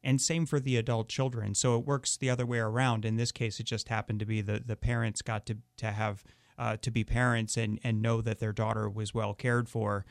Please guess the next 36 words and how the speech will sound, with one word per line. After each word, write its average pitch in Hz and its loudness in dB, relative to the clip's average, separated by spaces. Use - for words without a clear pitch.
Um, 110 2
so 135 4
I, - -10
I 175 0
just 175 2
think 170 2
that, 131 4
uh, - -20
you 151 -4
know, 131 -2
really 180 4
this 143 2
is 127 0
all 131 6
getting 123 4
to 113 2
what 120 0
you 120 4
are 113 2
asking 127 0
of 117 -2
the 113 -2
people 117 0
in 107 2
your 107 0
life. 107 -4
What 127 0
would 143 2
really, 127 2
uh, 120 2
give 123 0
them 117 2
the 113 -2
greatest 113 -2
purpose? 131 2
Um, 117 2